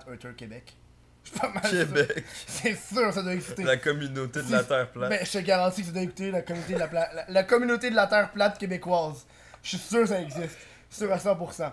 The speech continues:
Speaker 2: Ben, il y a une version québécoise de tout, de toute façon.
Speaker 1: <laughs> C'est
Speaker 2: Tu
Speaker 1: vrai.
Speaker 2: peux chercher, genre, Hentai Québec, il l'a. Tu peux chercher n'importe quoi, genre, collectionneur de bouteilles de, de bière Québec,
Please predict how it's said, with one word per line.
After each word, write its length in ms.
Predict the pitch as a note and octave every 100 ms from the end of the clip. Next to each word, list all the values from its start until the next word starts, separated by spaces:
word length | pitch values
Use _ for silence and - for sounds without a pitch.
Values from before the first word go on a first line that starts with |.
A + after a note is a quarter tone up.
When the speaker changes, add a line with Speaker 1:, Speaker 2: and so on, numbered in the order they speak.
| A#2
Speaker 2:
Ben, 140 | B2+
il 80 | C3
y 40 |
a 60 | C3 A#2+ B2+
une 180 | C3+ C3+
version 340 | C3 - F#3
québécoise 560 | - B2 A#2+ A#2 C3+ A#2
de 100 | A2
tout, 220 | - A#2+ A#2+
de 100 | G#2
toute 180 | -
façon. 320 | - G2 - A#2+ -
Speaker 1:
<laughs> 380 | C5 - A#4 -
C'est 140 | -
Speaker 2:
Tu 60 | F3
Speaker 1:
vrai. 60 | D3+
Speaker 2:
peux 60 |
chercher, 420 | C#3 C#3+ C3 - D3
genre, 180 | B2 -
Hentai 400 | C3 C3 C#3 B2+
Québec, 460 | A#2+ A#2+ A#2 A#2+ A#2+
il 200 | A#2 A2
l'a. 140 | A2 G2+ - - -
Tu 60 | -
peux 100 | B2+
chercher 360 | A#2 B2+ - C#3+
n'importe 460 | C3 C3 C3+ B2
quoi, 220 | A#2+ C3+ B2+
genre, 200 | A#2 A#2
collectionneur 800 | C#3 B2+ A#2+ - C3 B2+ C3+
de 320 | A#2 A#2 A2+ A2
bouteilles 460 | G#2 A2 A#2+ B2 A#2
de, 220 | A2+ A2+
de 220 | G#2+ A2+
bière 280 | G#2+ A#2 A#2+
Québec, 400 | A#2+ A2+ A#2